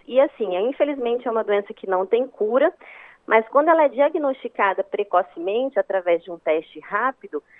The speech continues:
a gente consegue melhorar a qualidade de vida desse gatinho, prolongar a qualidade de vida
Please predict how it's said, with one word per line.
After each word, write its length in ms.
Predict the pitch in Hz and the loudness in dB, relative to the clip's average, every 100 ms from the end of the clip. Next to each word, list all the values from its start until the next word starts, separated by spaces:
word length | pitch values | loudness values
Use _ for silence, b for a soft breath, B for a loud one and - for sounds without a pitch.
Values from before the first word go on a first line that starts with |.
| b | b
a 80 | 165 | -2
gente 260 | 185 233 - | 0 -4 -2
consegue 800 | 262 269 277 220 208 220 262 294 _ _ | 0 0 0 4 4 2 -4 -12 _ _
melhorar 600 | 226 247 277 254 214 220 | 2 4 6 6 4 2
a 120 | 214 226 | -4 -2
qualidade 560 | 247 254 226 208 214 | -4 -4 -2 -2 -4
de 180 | 208 269 254 | -18 -16 -14
vida 340 | 226 285 262 | -10 0 0
desse 300 | 240 220 - | 2 -2 -2
gatinho, 580 | - 175 - _ 143 139 - | 0 0 0 _ -14 -12 -2
prolongar 600 | 214 247 240 208 220 240 | 2 2 0 2 2 2
a 40 | |
qualidade 480 | - 185 185 170 165 | -2 -4 -2 -4 -6
de 60 | - | -20
vida 220 | 175 170 | _ -4